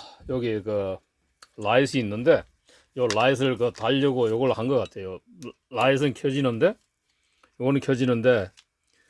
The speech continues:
레이저는 배터리가 나간 것 같아요. 레이저는 안 돼요. 요거 지금 손님이 아마 그냥 다른 것 같아요, 자기가 요걸.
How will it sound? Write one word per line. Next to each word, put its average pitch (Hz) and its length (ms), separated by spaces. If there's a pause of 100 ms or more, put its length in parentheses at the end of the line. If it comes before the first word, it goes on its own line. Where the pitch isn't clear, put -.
(280)
레이저는 123 580
배터리가 123 420
나간 95 360
것 98 160
같아요. - 200 (500)
레이저는 110 500
안 85 180
돼요. 85 240 (920)
요거 127 200
지금 113 300
손님이 147 420
아마 110 360
그냥 113 240
다른 135 320
것 117 80
같아요, 98 260
자기가 101 400
요걸. 92 480